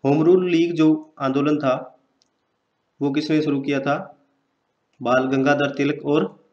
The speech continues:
Annie Besant ने। कब किया था? उन्नीस सौ सोलह को। इसके बाद आता है लखनऊ पैक्ट।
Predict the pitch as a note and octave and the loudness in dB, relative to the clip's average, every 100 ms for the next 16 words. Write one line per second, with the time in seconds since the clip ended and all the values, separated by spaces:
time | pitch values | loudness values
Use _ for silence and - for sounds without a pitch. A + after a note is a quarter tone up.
0 | C3 B2+ C3+ B2+ A#2+ G2+ G2+ F#2+ _ _ | -4 0 0 0 -6 -8 -12 -16 _ _
1 | _ _ _ _ C3 B2+ C#3+ C3+ D3 - | _ _ _ _ -4 -4 -4 -4 -6 -8
2 | - - _ _ _ _ _ B2+ C3 C#3+ | -14 -20 _ _ _ _ _ -2 0 0
3 | C#3 E3+ A3 - - - B2 A#2 A2 A2 | 0 -2 -2 -8 -20 -12 -4 -4 -4 -8
4 | A2 _ _ _ _ D3+ - E3+ D3+ D#3+ | -20 _ _ _ _ -14 -6 -2 2 2
5 | D#3 D3 D3 C3+ C3+ - _ _ _ _ | 2 -2 -4 -6 -8 -18 _ _ _ _
6 | _ _ - B2+ B2+ C#3 A#2+ A#2+ A2 F#2 | _ _ -4 -2 -2 -2 0 -2 -6 -10
7 | - | -14